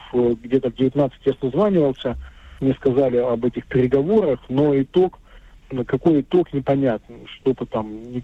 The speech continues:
не до конца не ясно. Ну, так как никаких репортажей я не вижу, что выходят мирные жители, наверное, ни о чем не договорились, собственно говоря.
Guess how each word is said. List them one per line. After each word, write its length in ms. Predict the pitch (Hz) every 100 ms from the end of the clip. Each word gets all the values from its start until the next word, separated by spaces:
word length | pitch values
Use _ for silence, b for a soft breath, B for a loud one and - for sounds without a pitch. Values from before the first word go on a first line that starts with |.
| -
не 340 | 131 123 131
до 140 | 131 127
конца 260 | 131 -
не 140 | 135 131
ясно. 240 | 120 127
Ну, 120 | 147
так 200 | 170 175
как 140 | 160 143 - B B -
никаких 540 | 139 160 165 185 -
репортажей 600 | 151 165 160 165 127 135
я 40 |
не 100 | 139
вижу, 320 | 143 139 123 120
что 220 | - 123
выходят 540 | 120 127 139 123 -
мирные 320 | 131 131 135
жители, 360 | 135 214 - 127
наверное, 400 | 120 135 156 139
ни 100 | 135
о 80 | 131
чем 200 | - 135
не 80 | 127
договорились, 640 | 127 131 135 120 110 104 -
собственно 340 | - - 104
говоря. 300 | 110 110